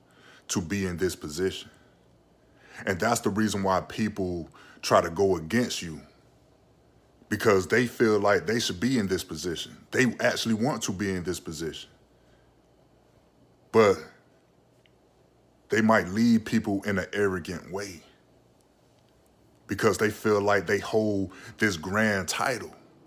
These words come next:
But see, the Heavenly Father don't care about titles.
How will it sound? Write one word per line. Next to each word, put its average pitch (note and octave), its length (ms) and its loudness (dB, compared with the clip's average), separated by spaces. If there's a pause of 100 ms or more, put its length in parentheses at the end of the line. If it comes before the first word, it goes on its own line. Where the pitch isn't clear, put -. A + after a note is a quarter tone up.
(440)
But F#2+ 80 -2
see, G#2+ 160 0
the E2+ 100 -4
Heavenly G2 340 -2
Father B2+ 300 0
don't G2 220 -4
care C3 160 2
about F2 260 -2
titles. - 640 -10